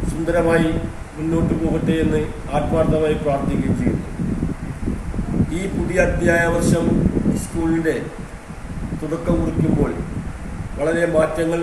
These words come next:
ഉൾക്കൊണ്ട് മുന്നോട്ട് പോകുന്ന ഒരു വിദ്യാലയമായി ഈ വിദ്യാലയത്തെ മാറ്റാൻ ഞങ്ങൾ ആഗ്രഹിക്കുന്നു. അതടിസ്ഥാനത്തിൽ ഇന്നത്തെ നിലയിലുള്ള യൂണിഫോം മാറ്റി ഒരു പുത്തൻ, പുത്തൻ യൂണിഫോമുമായി ഞങ്ങൾ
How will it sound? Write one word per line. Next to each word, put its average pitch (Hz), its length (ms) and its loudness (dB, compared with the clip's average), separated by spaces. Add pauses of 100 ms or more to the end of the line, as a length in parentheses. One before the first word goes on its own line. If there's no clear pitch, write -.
(160)
ഉൾക്കൊണ്ട് 160 420 -2 (440)
മുന്നോട്ട് 160 420 -2
പോകുന്ന 156 340 -2
ഒരു 147 100 -2
വിദ്യാലയമായി 151 800 2 (380)
ഈ 139 40 -2 (100)
വിദ്യാലയത്തെ 147 560 0 (120)
മാറ്റാൻ 147 340 -2 (680)
ഞങ്ങൾ 151 300 2
ആഗ്രഹിക്കുന്നു. 151 580 -2 (640)
അതടിസ്ഥാനത്തിൽ 156 720 0 (480)
ഇന്നത്തെ 170 500 0
നിലയിലുള്ള 165 420 4 (120)
യൂണിഫോം 156 440 2 (100)
മാറ്റി 147 280 4 (240)
ഒരു - 200 2
പുത്തൻ, - 280 -2 (300)
പുത്തൻ - 340 0 (1500)
യൂണിഫോമുമായി - 800 6 (720)
ഞങ്ങൾ 156 220 0